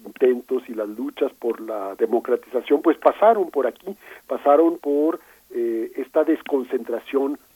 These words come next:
de funciones que estaban todas en el Ejecutivo y que poco a poco, eh, fueron adquiriendo la cara y la materialidad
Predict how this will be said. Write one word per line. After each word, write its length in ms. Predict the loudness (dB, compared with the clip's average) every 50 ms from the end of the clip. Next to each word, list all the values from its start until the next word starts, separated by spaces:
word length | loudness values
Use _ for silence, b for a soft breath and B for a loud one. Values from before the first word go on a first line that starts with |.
| _ 0
de 120 | 0 0
funciones 800 | 0 0 -6 -8 -8 -8 -4 0 2 4 4 4 4 2 0 0 0 -4 _ b b b b _ -8
que 320 | -6 -4 -4 -2 -2 -4 -4 -6 -8
estaban 520 | -12 -10 -6 -2 0 0 2 2 0 -2 -2
todas 420 | 0 2 4 4 4 2 -2 -2 -6
en 180 | -10 -8 -6 -4
el 180 | -4 -4 -4 -8
Ejecutivo 760 | -12 -12 -12 -14 -14 -16 -18 _ -18 -16 -10 -8 -8 -8 -8 -12
y 40 | -12 -6
que 120 | -6 -4
poco 320 | -2 0 -2 0 2 0
a 80 | 0 0
poco, 380 | 0 -2 0 0 0 -2 -2 b b b b b -8
eh, 220 | -4 -4 -4 -4 -2 -2
fueron 420 | 0 0 2 2 0 -2 -4 -6 -6
adquiriendo 880 | -8 -10 -10 _ -18 -16 -8 0 4 4 4 4 4 2 2 2 2 2
la 180 | 0 -4 -6
cara 420 | -6 -2 -2 0 0 2 0 0 -2
y 80 | -2
la 140 | -4 -6 -6
materialidad 840 | -8 -10 -12 -10 -8 -6 -6 -6 -8 -8 -8 -6 -6 -6 -6 -8